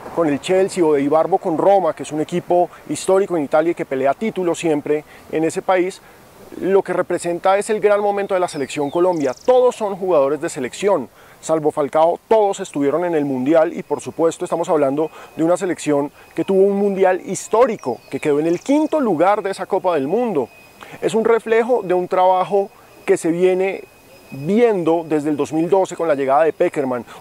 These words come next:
un equipo serio, un equipo sólido, un equipo protagonista internacionalmente y que está lleno de grandes individualidades y de grandes protagonistas.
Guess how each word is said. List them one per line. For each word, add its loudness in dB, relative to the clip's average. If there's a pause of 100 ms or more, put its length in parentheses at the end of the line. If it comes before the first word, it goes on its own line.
un -2
equipo -4
serio, 0
un 0
equipo -4
sólido, 2
un 0
equipo -4
protagonista 0
internacionalmente -2 (260)
y -6
que 2
está 2
lleno 2
de 2
grandes 2
individualidades 2
y -4
de 4
grandes 0
protagonistas. -2